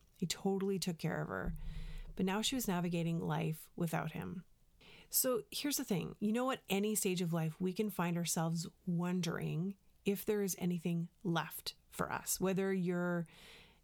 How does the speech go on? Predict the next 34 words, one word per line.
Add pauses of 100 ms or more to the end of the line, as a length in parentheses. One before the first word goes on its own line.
in
your
seventies,
whether
you're
in
your
forties,
whether
you're
in
your, (220)
in
your
twenties,
it
really
doesn't
matter. (680)
Because (140)
we
get
these
ideas
of
what
life
is
supposed
to
look
like
when
things